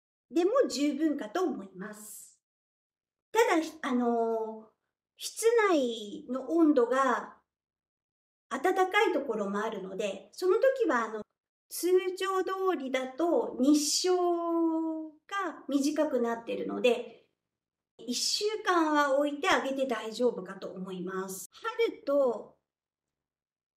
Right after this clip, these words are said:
秋は、鉢の中の土が乾いたら、たっ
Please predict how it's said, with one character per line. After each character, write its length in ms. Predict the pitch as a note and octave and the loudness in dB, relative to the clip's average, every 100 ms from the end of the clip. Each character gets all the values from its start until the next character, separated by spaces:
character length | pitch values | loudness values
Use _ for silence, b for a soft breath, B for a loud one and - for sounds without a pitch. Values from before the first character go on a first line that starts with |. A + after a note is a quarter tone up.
| _ - | _ -2
秋 380 | A4 - B3 | -2 -2 -10
は、 460 | A#3+ E4 C#4 A3+ - _ _ _ _ _ _ _ _ _ _ - _ _ _ _ _ _ - | -4 -2 -2 -6 -14 _ _ _ _ _ _ _ _ _ _ -20 _ _ _ _ _ _ -10
鉢 380 | C#4 - F#4 | -8 -4 0
の 140 | F#4 G4 | 0 2
中 280 | G4+ G4 D#4 | 0 0 0
の 160 | C#4 | 0
土 300 | C4+ - D#4+ | -4 -6 0
が 160 | E4 C#4 | 0 0
乾 360 | C#4 C#4+ D4+ D4+ | 0 2 2 0
い 40 | |
た 160 | D4 D#4 | -2 -2
ら、 20 | G4+ B4 - - _ _ _ _ _ _ _ _ | 0 0 -4 -12 _ _ _ _ _ _ _ _
た 80 | |
っ 20 | - | -20